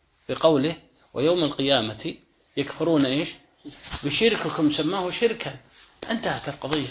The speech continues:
بآية واحدة، ما نحتاج نروح نجيب مجلد نرد عليهم، آية واحدة تنتهي. هذا معنى يا أخي، بارك الله فيك، اضبط المسألة العقيدة بأصولها، بدليلها من الكتاب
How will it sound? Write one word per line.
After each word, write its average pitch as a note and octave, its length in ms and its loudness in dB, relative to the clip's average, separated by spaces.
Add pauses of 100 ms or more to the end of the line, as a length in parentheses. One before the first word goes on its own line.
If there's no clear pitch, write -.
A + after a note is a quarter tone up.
(680)
بآية F#3+ 260 2
واحدة، - 380 -4 (540)
ما C4 200 6
نحتاج A#3 500 4
نروح G3+ 300 2
نجيب E3+ 300 -4
مجلد F3+ 540 4
نرد D3+ 300 -2
عليهم، A#2 340 -2 (440)
آية F3+ 200 4
واحدة D#3 400 2 (100)
تنتهي. - 360 -10 (960)
هذا F3+ 360 6
معنى C#3+ 520 0
يا G#2+ 140 -4
أخي، C3 180 -6
بارك B2 280 -8
الله A#2 120 -6
فيك، C3 260 -4
اضبط B2+ 380 -4
المسألة A#2+ 680 -4
العقيدة C3+ 600 -4
بأصولها، - 720 -8 (380)
بدليلها A#2 680 -4
من A2+ 100 -8
الكتاب C#3 500 -8